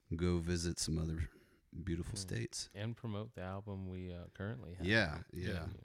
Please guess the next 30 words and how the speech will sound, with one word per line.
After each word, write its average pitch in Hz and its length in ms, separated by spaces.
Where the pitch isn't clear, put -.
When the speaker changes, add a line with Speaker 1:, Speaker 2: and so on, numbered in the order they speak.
Speaker 1:
It's 92 180
funny 98 360
'cause 82 320
I - 100
think, 78 380
uh, 76 160
with 80 280
the 78 300
nature 85 460
of 78 340
how 78 220
I 78 160
write, 73 480
it's - 220
like 71 280
everything 78 480
is 73 120
past 65 500
in 73 100
my 69 120
mind. 69 280
It's 73 100
like 73 100
boom, 95 140
boom, 78 140
boom, 73 140
boom, 69 140
boom, 65 240
like 69 200
Speaker 2:
Yeah, 95 180